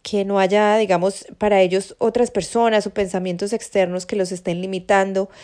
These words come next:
y que los estén frenando en, en esa búsqueda, digamos, de su felicidad.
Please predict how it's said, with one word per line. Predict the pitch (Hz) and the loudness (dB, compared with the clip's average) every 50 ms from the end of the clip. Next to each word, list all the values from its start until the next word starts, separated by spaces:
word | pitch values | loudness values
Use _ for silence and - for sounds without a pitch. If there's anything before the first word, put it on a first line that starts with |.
| - - - _ _ _ | -20 -20 -20 _ _ _
y | - 262 | -2 0
que | 233 254 233 | 4 4 4
los | 226 220 202 | 4 4 2
estén | 214 208 - - 208 196 180 | 0 -4 0 0 -2 -2 0
frenando | - 208 214 214 220 233 226 226 220 214 226 226 226 220 220 - - | 0 0 2 2 4 2 2 2 2 2 2 4 4 4 2 0 -4
en, | - 202 - - - | -6 -6 -6 -6 -8
en | - 202 196 196 | -8 -6 -4 -4
esa | 190 190 - 208 | -4 0 2 2
búsqueda, | 214 233 240 233 220 - - 226 214 208 202 | 4 4 2 0 -4 0 0 2 4 4 4
digamos, | 196 190 185 180 180 185 185 | 2 2 0 -2 -2 -2 -2
de | 214 208 | -2 -2
su | - 208 | -2 -6
felicidad. | 175 - 185 175 175 - - 180 175 165 156 151 | -4 -4 -4 -4 -6 -6 -4 -2 -2 -2 -2 -4